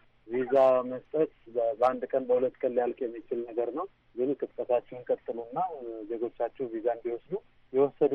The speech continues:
ደግሞ ሀገሩን ለቀው እንዲወጡ አድርጉ የሚል በተደጋጋሚ የሚሰጡን አስተያየት አለ። ከዛ ውጭ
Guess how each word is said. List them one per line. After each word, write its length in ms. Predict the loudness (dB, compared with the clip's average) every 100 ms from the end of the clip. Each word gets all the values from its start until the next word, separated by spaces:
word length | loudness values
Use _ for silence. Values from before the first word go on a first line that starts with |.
| 0
ደግሞ 200 | -2 0
ሀገሩን 340 | 0 2 0 -2
ለቀው 300 | -4 -2 -6
እንዲወጡ 420 | -6 -6 -6 2 6
አድርጉ 360 | 6 4 -6 -4 -2 0 2
የሚል 320 | 2 2 0 -6 _ _ -6 -4 -2 -4
በተደጋጋሚ 640 | -4 0 4 4 4 0
የሚሰጡን 500 | 0 -2 -4 -2 -4 -4
አስተያየት 440 | -8 -2 2 2 2
አለ። 180 | 0 0 -12 _ _ _ -4
ከዛ 240 | -4 2 6 8
ውጭ 240 | 6 2